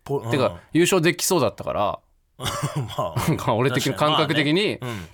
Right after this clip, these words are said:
Speaker 2: 優勝あるんじゃないかと思ってたから、
Speaker 1: うん。
Speaker 2: あ、そっか、これで終わんのかと思って、
Speaker 1: うんうんうん。
Speaker 2: 頑張ろうまた、
Speaker 1: うん。
Speaker 2: 明日からって思ってたら、
Speaker 1: うん。
Speaker 2: なんか、あのー、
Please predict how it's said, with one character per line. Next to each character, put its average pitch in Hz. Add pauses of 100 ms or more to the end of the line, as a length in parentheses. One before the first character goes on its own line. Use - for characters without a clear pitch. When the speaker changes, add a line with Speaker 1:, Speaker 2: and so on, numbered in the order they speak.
(160)
Speaker 2:
優 185
勝 196
あ 208
る 202
ん 165
じ 131
ゃ -
な 113
い 104
か 101
と 107
思 123
っ -
て -
た 123
か -
ら、 120 (180)
Speaker 1:
う 123
ん。 127
Speaker 2:
あ、 110 (440)
そ -
っ - (180)
か、 -
こ 107
れ 110
で 117
終 113
わ 113
ん 113
の 95
か 87
と 87 (160)
思 143
っ 131
て、 107
Speaker 1:
う -
ん -
う 120
ん 107
う -
ん。 -
Speaker 2:
頑 101
張 104
ろ 104
う 104
ま 95
た、 - (100)
Speaker 1:
う 113
ん。 101
Speaker 2:
明 101
日 95
か -
ら 104
っ 98
て -
思 104
っ 101
て -
た 110
ら、 160
Speaker 1:
う 110
ん。 90 (320)
Speaker 2:
な 107
ん 98
か、 92 (420)
あ 104
の 90
ー、 98